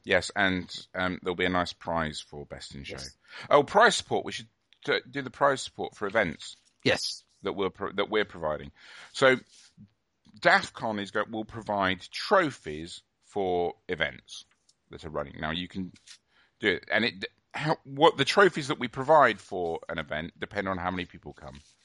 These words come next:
Speaker 1: Um, and I can't remember off the top of my head what they are. So Conrad, <laughs> why don't you read from the notes?
Speaker 2: <laughs> I have to find the notes.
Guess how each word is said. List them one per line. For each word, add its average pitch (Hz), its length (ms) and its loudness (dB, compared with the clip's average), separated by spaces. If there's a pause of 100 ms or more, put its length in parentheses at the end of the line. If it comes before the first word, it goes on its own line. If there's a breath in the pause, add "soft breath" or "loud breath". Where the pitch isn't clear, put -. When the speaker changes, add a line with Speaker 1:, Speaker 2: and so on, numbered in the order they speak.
(720)
Speaker 1:
Um, 85 240 2 (140)
and 98 100 0
I 127 140 6
can't 120 180 -2
remember 98 260 -6
off - 140 -6
the - 60 -20
top - 100 -14
of - 60 -18
my 87 100 -6
head 80 160 -8
what 87 100 -6
they 98 80 0
are. 78 140 2
So 95 140 -8
Conrad, 123 540 0
<laughs> 110 120 -8
why 190 160 8
don't 147 160 -10
you - 80 -4 (100)
read 131 160 0
from - 140 -16
the 131 480 2 (260)
notes? - 420 2
Speaker 2:
<laughs> - 380 -20
I 135 140 6
have 175 220 8
to 151 100 -12
find 190 460 8
the 143 100 4
notes. 170 760 2